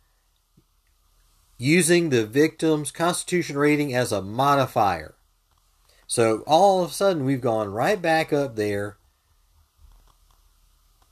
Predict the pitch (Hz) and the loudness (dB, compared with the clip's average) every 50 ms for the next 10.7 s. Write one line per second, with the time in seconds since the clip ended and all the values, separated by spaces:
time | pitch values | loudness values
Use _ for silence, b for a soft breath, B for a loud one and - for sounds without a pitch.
0 | _ _ _ _ _ _ _ _ _ _ _ _ _ _ _ _ _ _ _ _ | _ _ _ _ _ _ _ _ _ _ _ _ _ _ _ _ _ _ _ _
1 | _ _ _ _ _ _ _ - 131 123 123 127 131 139 135 131 - 104 76 - | _ _ _ _ _ _ _ 0 0 2 2 2 2 2 2 2 0 -6 -10 -12
2 | _ _ _ _ _ _ _ _ _ _ _ _ _ _ _ - - - _ _ | _ _ _ _ _ _ _ _ _ _ _ _ _ _ _ -20 -20 -20 _ _
3 | _ _ _ _ _ _ _ _ - - - 143 135 127 127 127 - 110 131 143 | _ _ _ _ _ _ _ _ -6 0 2 4 4 4 2 0 -4 -2 -2 0
4 | 139 135 160 151 - - 160 160 170 185 185 180 - - - _ _ _ _ _ | 0 0 -2 -2 0 2 2 2 2 2 -2 -4 -8 -14 -16 _ _ _ _ _
5 | _ _ _ _ _ _ _ _ - 113 113 117 120 113 - - - 120 110 - | _ _ _ _ _ _ _ _ -6 -2 0 0 0 -2 -8 -16 -16 -12 -8 -4
6 | - 151 147 147 147 135 - 147 139 135 131 123 123 120 117 113 110 107 104 104 | -2 0 0 0 0 0 0 2 2 2 2 0 0 2 2 2 2 2 0 -2
7 | - _ _ _ _ _ _ _ _ _ _ _ _ _ _ _ _ _ _ _ | -6 _ _ _ _ _ _ _ _ _ _ _ _ _ _ _ _ _ _ _
8 | _ _ _ _ _ _ _ _ _ _ _ _ _ _ _ _ _ _ _ _ | _ _ _ _ _ _ _ _ _ _ _ _ _ _ _ _ _ _ _ _
9 | _ - 135 127 123 139 151 165 180 - - 170 - - 147 135 127 135 147 143 | _ -2 0 2 2 2 2 -2 -2 0 2 2 2 2 0 2 4 4 4 2
10 | 123 104 101 - - - 143 156 165 - - - - | 2 -2 -6 -6 -4 -2 -2 -2 -2 -4 -10 -18 -18